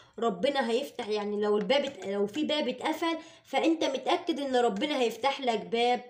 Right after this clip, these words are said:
اكبر. بص، انت هنا عندك دقيت على باب والباب ده اتقفل، يعني انت دقيت على باب والباب ده كان مقفول ولسه ما اتفتحش، بس انت بتنادي ربنا وربنا هيفتح لك البيبان اللي اتقفلت في وشك وهيرضيك.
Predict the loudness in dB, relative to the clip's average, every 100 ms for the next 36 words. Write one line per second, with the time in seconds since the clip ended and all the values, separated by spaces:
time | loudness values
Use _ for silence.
0 | -2 0 0 -4 -6 -10 _ _ _ _
1 | _ _ _ _ -4 -4 -4 -4 0 0
2 | 0 -2 -2 -2 -2 -4 -6 -2 0 0
3 | -2 0 0 2 -2 -2 0 2 0 2
4 | 0 0 0 -2 -2 -6 -6 -8 -12 -18
5 | _ _ -20 -20 _ -6 -2 -2 0 -2
6 | -2 -2 -4 -4 -2 0 0 0 0 0
7 | -2 -2 -4 -4 -6 -8 -2 -2 -2 -4
8 | -6 -6 -6 -8 -8 -10 -16 -18 -20 -14
9 | -2 -2 2 2 4 2 0 -2 0 2
10 | 2 2 2 0 4 2 2 -6 -16 -4
11 | 4 4 4 -2 -2 2 0 0 -6 -4
12 | -4 2 2 4 4 6 6 6 2 0
13 | -2 -2 -6 -4 -2 -2 -4 -4 -2 -2
14 | -2 -2 0 2 4 4 4 0 0 -2